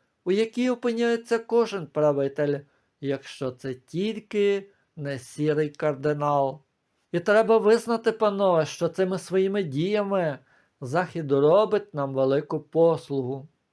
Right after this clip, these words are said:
Попри те, що ці його дії продиктовані далеко не нашими, а його власними інтересами.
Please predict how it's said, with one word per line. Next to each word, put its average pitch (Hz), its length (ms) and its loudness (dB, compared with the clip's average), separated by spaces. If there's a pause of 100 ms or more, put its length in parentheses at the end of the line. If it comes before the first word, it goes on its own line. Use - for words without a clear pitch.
(200)
Попри 202 320 2
те, 220 200 0
що 208 220 -6
ці 208 180 -10
його 208 300 2
дії 175 480 -2
продиктовані 156 1000 0
далеко 202 640 0
не 202 180 -8
нашими, 175 880 -4 (400)
а 139 180 0
його 131 380 -2
власними 160 760 -2
інтересами. 170 1040 -2